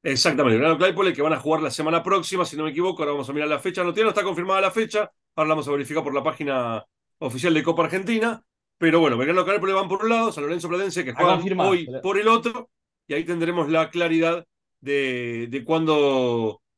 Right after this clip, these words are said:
Speaker 1: eh, tendremos el rival posible. El tres de agosto juegan Belgrano Claypole, sí, la semana que viene, como habíamos dicho, que es, eh, si no me equivoco, jueves tres de agosto.
Speaker 2: Exacto.
Speaker 1: Así que el próximo jueves sabremos los de la otra llave. Argentinos va con San Martín de San Juan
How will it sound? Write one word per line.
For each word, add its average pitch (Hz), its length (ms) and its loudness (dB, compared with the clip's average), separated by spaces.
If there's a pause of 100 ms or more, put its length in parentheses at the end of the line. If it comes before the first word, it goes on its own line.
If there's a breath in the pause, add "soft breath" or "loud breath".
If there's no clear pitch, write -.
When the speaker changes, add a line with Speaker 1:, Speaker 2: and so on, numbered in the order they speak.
(400)
Speaker 1:
eh, 95 500 -12 (460)
tendremos 165 480 6
el 156 160 8
rival 165 580 8 (240)
posible. 165 440 4
El 151 80 2
tres 247 180 6
de 226 80 8
agosto 123 300 4
juegan 120 180 -2
Belgrano 120 300 -2
Claypole, 104 400 -8
sí, 175 160 2
la 165 100 4
semana 185 240 2
que 160 80 2
viene, 139 260 2
como 123 140 -2
habíamos 135 240 -2
dicho, 233 400 -4 (580)
que 151 220 -4
es, 165 160 -10
eh, 151 240 -2
si 143 100 -6
no 170 60 -2
me 170 80 0
equivoco, 208 320 2
jueves 170 480 4
tres 135 180 -4
de 131 80 -2
agosto. 208 540 0 (100)
Speaker 2:
Exacto. 117 420 -12
Speaker 1:
Así 151 220 -8
que 170 340 -6
el 117 100 -12
próximo 151 280 -4
jueves 190 240 2
sabremos 165 560 2 (640)
los 127 300 -2
de 123 80 -2
la 139 100 4
otra 180 200 4
llave. 110 360 0
Argentinos 135 360 -4
va 160 100 4
con 170 80 4
San 175 100 0
Martín 196 180 0
de 190 40 -2
San 226 120 0
Juan 262 320 2